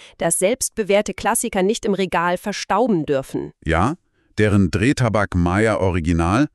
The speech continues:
Speaker 2: hat ein komplett überarbeitetes, sonniges Design bekommen.
Speaker 1: Genau. Die Tabakqualität bleibt konstant hoch,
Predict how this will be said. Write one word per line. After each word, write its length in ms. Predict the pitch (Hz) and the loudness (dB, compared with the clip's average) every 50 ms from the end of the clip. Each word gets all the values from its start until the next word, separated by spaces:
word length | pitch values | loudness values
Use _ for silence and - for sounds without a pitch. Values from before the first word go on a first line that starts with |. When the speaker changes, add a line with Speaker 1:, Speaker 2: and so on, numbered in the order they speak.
| _ _ _ - _ _ | _ _ _ -20 _ _
Speaker 2:
hat 140 | - 101 - | -4 -2 0
ein 140 | 110 113 101 | 2 0 0
komplett 520 | - - 143 143 - - 135 147 160 - | 0 0 0 0 0 0 0 0 0 0
überarbeitetes, 920 | - 160 143 127 127 90 95 110 120 113 117 117 - - 113 - 120 104 - | -2 -2 0 2 2 2 2 0 0 2 0 0 0 -4 -4 -2 -2 -2 -2
sonniges 640 | - 71 67 92 110 127 147 123 120 127 - - | -2 -2 0 4 6 6 6 6 4 0 0 0
Design 420 | - 127 123 107 127 127 143 147 131 | 0 2 2 4 4 4 4 4 4
bekommen. 460 | 98 92 - - 71 57 - - - _ _ _ _ _ _ _ _ | 2 -2 -4 -4 -6 -6 -6 -12 -16 _ _ _ _ _ _ _ _
Speaker 1:
Genau. 400 | - 339 339 247 160 123 - - _ _ _ _ _ _ _ _ _ - - - - | 0 2 2 4 2 0 -4 -8 _ _ _ _ _ _ _ _ _ -20 -20 -10 -6
Die 80 | 208 202 | -6 -4
Tabakqualität 880 | - 208 233 262 311 320 - - - 285 269 269 - - 254 262 - | 0 0 0 2 0 0 -2 -2 -2 0 0 0 -2 -2 -2 -2 -2
bleibt 260 | - 196 185 185 - - | -2 -2 -2 -2 -2 -4
konstant 560 | - 175 147 - - - 143 139 156 - - | -4 -2 -2 -2 -2 -2 -2 -2 -2 -2 -2
hoch, 340 | 226 269 359 - - - | 0 0 0 -2 -4 -14